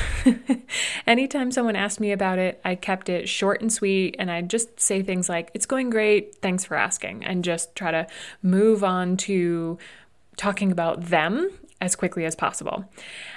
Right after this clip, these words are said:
I wouldn't volunteer any additional information because when I did, that just seemed to open the door for more unsolicited opinions,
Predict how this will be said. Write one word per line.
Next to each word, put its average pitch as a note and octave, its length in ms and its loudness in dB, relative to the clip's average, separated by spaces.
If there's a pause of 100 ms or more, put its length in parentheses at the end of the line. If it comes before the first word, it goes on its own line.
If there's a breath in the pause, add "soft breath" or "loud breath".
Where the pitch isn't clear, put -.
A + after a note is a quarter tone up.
(140 loud breath)
I G#3 60 4
wouldn't A#3 400 2
volunteer A3 720 2
any F#3+ 400 0
additional A3 600 2
information A3 680 0
because F#3+ 480 0
when F#3 360 -4
I E3+ 300 -4
did, F#3+ 680 0
that F#3 260 0
just G3+ 220 0
seemed F#3+ 240 4
to G3 200 -2
open G3 280 0
the F3 80 0
door F#3 280 2
for F#3 240 -4
more F#3 680 2
unsolicited G3+ 1160 2
opinions, G3+ 1000 -2